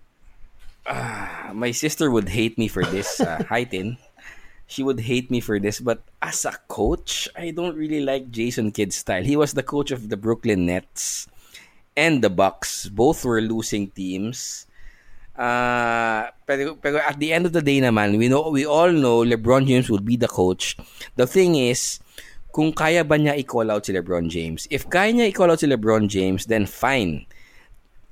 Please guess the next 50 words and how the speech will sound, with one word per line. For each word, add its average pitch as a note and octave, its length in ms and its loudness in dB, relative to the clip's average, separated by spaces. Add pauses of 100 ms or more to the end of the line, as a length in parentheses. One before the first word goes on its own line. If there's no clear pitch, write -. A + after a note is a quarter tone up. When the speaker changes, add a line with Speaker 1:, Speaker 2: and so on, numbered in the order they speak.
Speaker 1:
Ask A#2 240 -4
him C#3+ 160 2
to C3+ 80 0
play C3+ 300 2
Speaker 2:
Okay. B2+ 160 4
Speaker 1:
defense, B2 560 4
you G#2+ 100 4
Speaker 2:
Yeah. A2 60 4
Speaker 1:
know, G#2 240 4 (320)
di A#2 80 2
ba? G#2 240 4 (500)
Then, F#3 300 0
kasi - 400 -4
at E3 80 -2
the G3 80 2
end G#3 100 2
of G3+ 80 2
the A3 80 4
day, G3+ 80 0
si D3 140 -4
LeBron D#3+ 320 4
naman D#3+ 100 4
ang D3 140 2
coach E3 240 2
eh. D#2 160 -4 (320)
If F#3+ 100 -2
you A#3 140 2
ask, B3 160 -2
if, A3+ 320 -4
if G3+ 400 -4 (160)
Kidd A3 240 0
can F#3+ 160 4
do E3+ 160 6
that, B2+ 240 4
then C#3 320 0 (240)
I D3+ 80 0
think A#3+ 240 4
there, F#3 180 4
he F3+ 220 -2
would D#3+ 240 0
be E3 100 2
a D3+ 60 2
good B2+ 320 -2
co-, - 180 -8 (140)
a B2+ 80 -4
good C3+ 240 -4
fit - 240 -6
for - 100 -8
the G2 140 -4
Lakers. - 560 -8